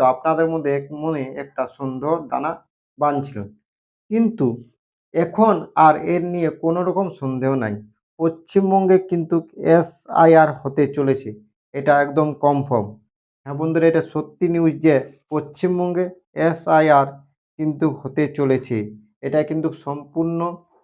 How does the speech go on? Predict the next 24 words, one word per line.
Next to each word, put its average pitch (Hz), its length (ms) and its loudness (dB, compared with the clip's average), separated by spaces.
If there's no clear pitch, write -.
রাজ্য 135 320 0
সরকার 165 300 0
নিজে 147 220 -2
কিন্তু 160 280 -4
এই 156 100 4
যে 135 160 -2
নিউজটাই, 170 500 0
এটা 147 220 -4
কিন্তু 160 180 -6
সিলমোহর 143 420 -4
দিয়েছেন। 135 260 0
রাজ্য 127 180 -8
সরকার 165 200 -2
নিজে 143 180 -4
জানিয়েছে 147 440 -4
যে 165 60 -2
পশ্চিমবঙ্গে 156 680 -6
এসআইআর 156 680 2
এর 143 160 -6
জন্য 151 220 -2
নির্বাচন 151 480 2
কমিশনার 156 560 0
কিন্তু 151 220 -6
আট 165 140 -2